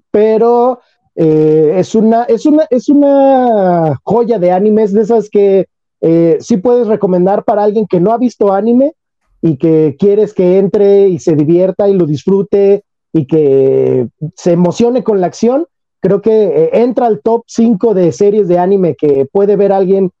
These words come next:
que no es fan o que nada más va a ver eso y se acabó, como la gente que a lo mejor ha visto Death Note o la gente que ha visto Full Metal Alchemist, que dice, "Ay, ¿sabes qué? A mí no me gusta el anime así de, ah, yo no soy un friki que corre como Naruto, pero Death Note sí me gusta".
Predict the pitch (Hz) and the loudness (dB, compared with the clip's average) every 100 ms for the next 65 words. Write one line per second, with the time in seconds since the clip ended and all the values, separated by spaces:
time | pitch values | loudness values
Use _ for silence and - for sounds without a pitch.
0 | _ _ 147 156 220 240 233 226 269 311 | _ _ -2 0 0 -2 -2 -2 -4 -6
1 | _ - 185 196 214 269 262 240 233 233 | _ -6 -4 -2 0 0 0 -2 -2 0
2 | 240 - - 269 269 392 - _ _ 180 | -2 -2 -2 -2 -2 -4 -6 _ _ -4
3 | 180 185 143 160 208 - 208 180 170 139 | 0 -2 -2 -2 -2 -2 -2 -2 -2 -2
4 | 185 202 175 170 175 190 202 202 175 196 | -2 -2 0 -2 -2 -2 -2 -2 -2 -2
5 | 156 190 220 262 _ _ _ _ _ - | 0 0 0 -4 _ _ _ _ _ -6
6 | 160 156 180 180 - 196 180 180 - 190 | -2 -2 -2 -2 0 0 0 -2 -2 0
7 | 180 180 175 175 - _ _ 196 202 208 | 2 2 2 0 -2 _ _ -2 0 -2
8 | 208 190 214 214 226 247 359 _ _ _ | -2 -2 -2 -2 -2 0 -2 _ _ _
9 | - 180 190 185 240 302 277 320 277 294 | -4 0 0 0 0 0 0 -2 0 0
10 | 311 202 269 277 269 262 262 247 254 240 | 0 2 2 2 2 0 0 0 0 2
11 | 226 190 139 208 214 170 214 214 233 226 | 2 0 0 0 0 0 0 0 -2 0
12 | 220 220 202 214 214 170 147 214 202 170 | 0 0 0 0 0 -2 -2 -2 -2 -2
13 | 170 180 240 302 359 _ _ - 190 180 | 0 0 -2 -4 -4 _ _ -2 0 0
14 | 233 180 233 220 - 202 185 185 - 98 | -2 0 0 -2 -2 0 2 0 -4 -18